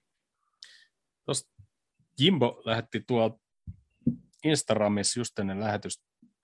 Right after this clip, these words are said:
laittoi viestiä, että saisiko kyssärin, kyssäri kästi ja saahan sen. Minkälaisena uhkana voidaan pitää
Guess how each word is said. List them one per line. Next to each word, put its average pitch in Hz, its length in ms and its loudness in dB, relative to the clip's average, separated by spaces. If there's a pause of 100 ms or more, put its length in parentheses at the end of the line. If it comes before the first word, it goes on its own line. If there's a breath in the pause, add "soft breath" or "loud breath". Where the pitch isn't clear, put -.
laittoi 101 360 -8
viestiä, 104 540 -2
että - 120 -18 (680)
saisiko 104 400 -8
kyssärin, 98 680 -2 (1700)
kyssäri 131 420 4
kästi 135 400 2
ja 107 100 0
saahan 101 460 4
sen. 113 340 4 (1700 soft breath)
Minkälaisena 147 720 4
uhkana 143 460 4
voidaan 120 360 6
pitää 127 280 4